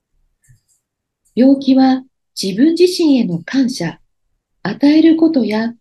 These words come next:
愛することの欠如であるだけではなく、自分自身への攻撃であり、何らかの理由により、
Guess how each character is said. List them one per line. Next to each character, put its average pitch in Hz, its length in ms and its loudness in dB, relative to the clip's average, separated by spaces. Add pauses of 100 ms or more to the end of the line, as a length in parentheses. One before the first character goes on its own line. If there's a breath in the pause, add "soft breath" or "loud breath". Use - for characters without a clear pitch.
(260)
愛 285 220 2
す 349 160 2
る 359 120 4
こ 285 120 0
と 226 140 -2
の 185 100 -4
欠 262 360 -2
如 196 180 -4
で 262 240 0
あ 226 100 -2
る 226 160 0
だ 175 160 -8
け 247 160 -2
で 190 160 -4
は - 260 -10
な 170 120 -10
く、 - 260 -10 (640)
自 190 160 -8
分 320 200 2
自 349 100 0
身 269 360 0
へ 214 60 -8
の 294 160 0
攻 233 200 2
撃 220 280 -4
で 208 120 -4
あ 202 120 -8
り、 - 200 -8 (640)
何 294 340 2
ら 339 140 2
か 320 140 2
の 247 140 2
理 214 180 -2
由 240 160 6
に 233 160 6
よ 233 120 6
り、 - 280 -2